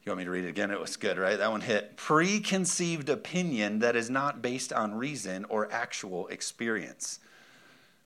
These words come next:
I'm a pastor, as you know, and so I talk in front of a lot of people every week. And so from time to time, very rarely, somebody has a judgment against me.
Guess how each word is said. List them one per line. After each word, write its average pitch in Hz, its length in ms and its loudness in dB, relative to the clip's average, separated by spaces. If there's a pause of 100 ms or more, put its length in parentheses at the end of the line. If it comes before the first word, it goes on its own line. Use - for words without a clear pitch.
(520)
I'm 104 180 -4
a 90 40 -4
pastor, 110 480 -2
as 95 240 -2
you 104 100 -6
know, 95 280 -4
and 123 80 -8
so 110 140 -2
I 101 100 -2
talk - 320 0
in 110 80 -8
front 110 180 -4
of 104 80 -6
a 98 60 -2
lot 95 200 -2
of 98 80 -8
people 101 320 -4
every 101 280 -4
week. 101 320 -6
And 107 100 -8
so 110 240 -2
from 123 300 -8
time 139 400 -8
to - 160 -8
time, 113 400 -8
very 151 320 -8 (100)
rarely, 90 580 -4 (1200)
somebody 139 420 0
has 113 220 -2
a 131 80 -4
judgment 110 560 -2
against 92 440 -6
me. 80 140 -12